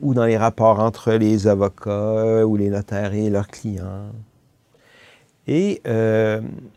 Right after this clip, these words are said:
on peut considérer que c'est de la recherche appliquée. Je cherche à observer quelque chose et à voir comment ces,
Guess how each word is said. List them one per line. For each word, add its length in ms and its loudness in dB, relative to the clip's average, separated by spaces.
on 100 -8
peut 140 -2
considérer 640 0
que 420 0
c'est 220 -8
de 40 -4
la 120 0
recherche 300 -6
appliquée. 340 -12
Je 160 -4
cherche 480 -4
à 240 -4
observer 500 2
quelque 300 -4
chose 400 -4
et 120 2
à 100 4
voir 260 2
comment 320 -2
ces, 180 -6